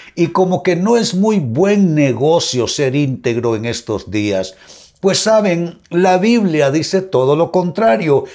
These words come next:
y ese es precisamente nuestro tema. La integridad, en lugar de ser una carretera llena de obstáculos y de dificultades, es una carretera despejada, así como lo escuchan, una carretera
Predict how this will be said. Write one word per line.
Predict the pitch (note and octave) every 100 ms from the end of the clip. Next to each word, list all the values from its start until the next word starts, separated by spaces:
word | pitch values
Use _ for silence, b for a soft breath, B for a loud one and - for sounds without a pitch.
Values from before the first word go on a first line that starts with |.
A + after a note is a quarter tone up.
| B
y | - G#3
ese | F#3 - G3 E3+
es | -
precisamente | - F3+ - A2+ E3 D3 A2 A#2 C#3
nuestro | C3+ D3+ - F3 E3+
tema. | A3 A3 F3+ C3
La | C#3
integridad, | C#3+ C#3 D#3+ D3+ D#3 F3+ G#3+ G3 F3+ B B B
en | E3 D#3+
lugar | D3+ C#3+ G#3 G#3
de | F#3+
ser | - G3+
una | G3 F#3 F3+
carretera | - D#3 D3+ - F#3+ F3+ D3
llena | C#3 F#3 F#3
de | D#3+ C#3+
obstáculos | B2 - - F3+ F3+ - D3 C#3 C3 -
y | D3
de | C3+
dificultades, | B2 B2 C3 B2+ C#3 C#3 C#3 G#3+ G3 C3+ - b b _
es | - C#3+ -
una | D3+ C#3+ C3
carretera | - A2+ G#2 G#2 - B2 B2 A#2+
despejada, | G#2+ G2 - - F#2 F#2 G2+ F#2 E2+ b b b _
así | C3+ C3+ C3 C#3+ D3+
como | D#3+ F3 E3
lo | C3
escuchan, | G2+ - A2 - F2+ E2+ b b b
una | - D#3+ E3+ D3+
carretera | - F#3+ F#3+ F#3+ D#3 D3 B2+ A2+